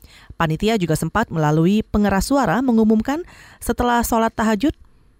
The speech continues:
dilanjutkan istihozah dan zikir serta sholat subuh berjamaah. Panitia mengklaim Reuni dua satu dua diikuti peserta dari sejumlah daerah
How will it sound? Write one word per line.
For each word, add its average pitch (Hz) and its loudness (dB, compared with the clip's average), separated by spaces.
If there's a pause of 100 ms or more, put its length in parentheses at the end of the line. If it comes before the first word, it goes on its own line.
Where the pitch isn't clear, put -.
(420)
dilanjutkan 240 0
istihozah 226 0
dan 208 2
zikir 196 0 (160)
serta 208 -2
sholat 202 0
subuh 208 0
berjamaah. 208 0 (880)
Panitia 233 2
mengklaim 294 0
Reuni 247 2
dua 233 2
satu 226 -2
dua 214 2
diikuti 208 -4
peserta 220 -2
dari 202 0
sejumlah 185 0
daerah 190 -2